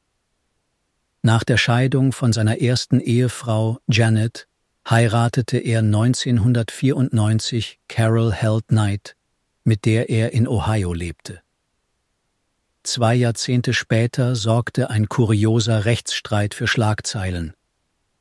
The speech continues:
Armstrong zwang seinen Friseur, den Erlös aus verkauften Haarsträhnen an eine Wohltätigkeitsorganisation zu spenden. Krankheit und Tod.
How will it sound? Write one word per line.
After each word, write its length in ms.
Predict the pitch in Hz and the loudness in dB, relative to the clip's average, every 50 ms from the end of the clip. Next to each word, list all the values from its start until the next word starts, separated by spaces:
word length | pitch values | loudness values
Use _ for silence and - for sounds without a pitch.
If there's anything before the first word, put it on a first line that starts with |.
| _ _ - | _ _ -2
Armstrong 720 | - 107 113 120 123 - - - - 123 110 107 110 104 | 0 2 4 4 2 0 -2 -4 -2 0 0 2 2 0
zwang 340 | - - - 117 107 113 120 | 0 -2 -2 0 2 2 2
seinen 260 | 104 120 110 110 107 | 2 2 2 2 2
Friseur, 680 | 101 - - 110 104 95 98 107 107 110 110 113 120 120 _ _ _ _ _ _ _ - | 0 0 -2 -2 -2 0 0 0 0 0 0 -2 -4 -6 _ _ _ _ _ _ _ -2
den 140 | - 113 110 | 0 0 2
Erlös 540 | 117 131 104 104 107 113 120 120 117 - - | 2 2 2 2 4 4 4 2 0 -2 -4
aus 180 | - 113 101 - | -6 -6 -8 -8
verkauften 720 | - - 101 - - 113 113 113 - - - 123 104 87 | -6 -6 -6 -2 -2 -2 -2 -2 -4 -4 -2 -2 0 0
Haarsträhnen 800 | 110 110 110 113 - - - - 127 107 107 107 104 101 107 - | 0 0 0 -2 -4 -6 -6 -4 -4 -2 0 0 0 0 -2 -2
an 160 | - 101 107 | -2 -4 -4
eine 300 | - 104 98 95 87 87 | -2 -2 -4 -4 -2 -2
Wohltätigkeitsorganisation 1800 | 107 113 123 120 - - - 113 101 - 123 107 - - - 107 104 - - - 123 101 104 104 107 104 95 104 101 - - - - 110 107 104 | -2 0 -2 -2 -4 -4 -6 -6 -6 -4 -6 -10 -8 -6 -4 -6 -4 -6 -8 -6 -6 -4 -2 -2 -2 -2 -2 -4 -6 -6 -8 -8 -6 -4 -4 -4
zu 140 | - - 113 | -4 -6 -8
spenden. 580 | - - - 107 101 101 98 95 110 104 107 - _ _ _ _ _ _ _ _ _ _ _ _ _ _ _ _ _ _ _ _ _ _ _ _ _ _ _ _ _ _ _ _ _ _ _ _ _ _ _ _ _ _ _ _ _ _ | -8 -4 -4 -2 -2 -2 -2 -2 -2 -4 -4 -6 _ _ _ _ _ _ _ _ _ _ _ _ _ _ _ _ _ _ _ _ _ _ _ _ _ _ _ _ _ _ _ _ _ _ _ _ _ _ _ _ _ _ _ _ _ _
Krankheit 1000 | - - 117 117 117 131 143 - - - 127 127 127 135 - - - - - - _ _ _ _ _ _ - | -8 -2 2 2 4 4 2 2 0 0 0 0 0 -2 -4 -8 -16 -16 -16 -18 _ _ _ _ _ _ -4
und 340 | - 110 104 - - - - | -2 0 0 -2 -4 -12 -12
Tod. 520 | - - 90 73 92 - - - - _ | -8 -8 -8 -8 -8 -14 -18 -20 -20 _